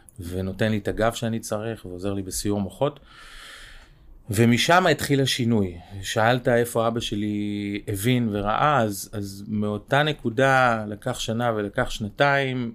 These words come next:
ואז באמת ראינו שהתוצאות משתנות ומתחילות להתהפך לכיוון חיובי, וכשזה קרה גם הרעב שלי והתשוקה שלי לעסק השתנתה,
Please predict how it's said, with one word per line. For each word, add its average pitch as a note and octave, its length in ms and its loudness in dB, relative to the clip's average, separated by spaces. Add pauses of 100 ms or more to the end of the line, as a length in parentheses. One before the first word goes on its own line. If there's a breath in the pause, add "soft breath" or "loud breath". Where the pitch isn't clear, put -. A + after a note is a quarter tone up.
(140)
ואז G#2+ 280 -2
באמת A2 320 0
ראינו A2 260 -2
שהתוצאות G#2+ 640 -4
משתנות A2 640 -4
ומתחילות G2+ 500 -6
להתהפך G2+ 500 -6
לכיוון G2+ 400 -6
חיובי, G#2+ 520 -4 (640 loud breath)
וכשזה F#2+ 800 -2
קרה C3 340 2
גם A#2+ 200 0
הרעב G2+ 380 0
שלי F2 360 -6 (300)
והתשוקה F#2 1000 -4
שלי G2+ 260 -2
לעסק F#2+ 400 -6
השתנתה, G2 480 -2